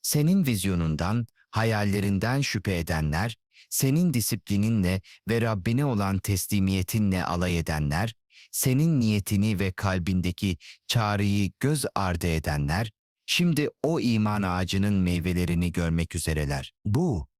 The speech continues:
senin ispat pazartesin. Ortaya çıkmak üzere olanın gücünü, o ilahi lütfun bereketini sakın küçümseme.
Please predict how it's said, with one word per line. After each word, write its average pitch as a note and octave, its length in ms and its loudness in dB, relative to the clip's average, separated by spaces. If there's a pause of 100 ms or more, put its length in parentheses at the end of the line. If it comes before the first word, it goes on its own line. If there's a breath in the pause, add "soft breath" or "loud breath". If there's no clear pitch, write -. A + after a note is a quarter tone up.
(120)
senin D#3+ 540 2
ispat - 560 -2
pazartesin. F#2 880 0 (200)
Ortaya D#3+ 460 0
çıkmak A#2 480 -2
üzere G2+ 280 0
olanın F2+ 500 2
gücünü, F2 480 0 (340 loud breath)
o A#2 160 2
ilahi G#2 540 2
lütfun G2 440 0
bereketini F2 580 0
sakın E2+ 400 -2
küçümseme. D#2 720 -2